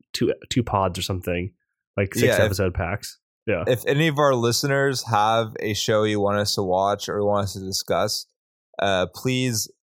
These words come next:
Speaker 2: email us at not only anime podcast at gmail dot com. Again, that is at, that is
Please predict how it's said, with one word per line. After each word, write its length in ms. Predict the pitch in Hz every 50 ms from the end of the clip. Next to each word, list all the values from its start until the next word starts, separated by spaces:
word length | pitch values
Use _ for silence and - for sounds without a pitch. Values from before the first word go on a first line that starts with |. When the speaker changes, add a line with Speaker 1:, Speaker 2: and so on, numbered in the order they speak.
| _ _ _ _ _
Speaker 2:
email 360 | - 123 127 127 131 135 135 139
us 240 | 135 139 131 - - - _ _ -
at 340 | 110 110 110 110 - - _ _ -
not 300 | 117 110 113 117 123 - -
only 440 | - 123 120 120 120 123 123 117 - -
anime 380 | - 107 107 117 120 127 123
podcast 800 | 110 - 127 123 123 120 117 - - 139 127 127 127 127 - - - - -
at 280 | - 101 90 - 101
gmail 460 | 101 - 113 110 110 110 110 110 110 104
dot 200 | 101 92 92 -
com. 460 | - 107 104 104 110 117 120 127 123 - _ -
Again, 360 | 110 101 113 117 117 110 104
that 200 | 110 107 - 85
is 220 | 107 104 95 98 - - - - - _ -
at, 260 | 104 107 107 - - _ - - -
that 260 | 107 120 117 90 101
is 200 | 110 101 95 95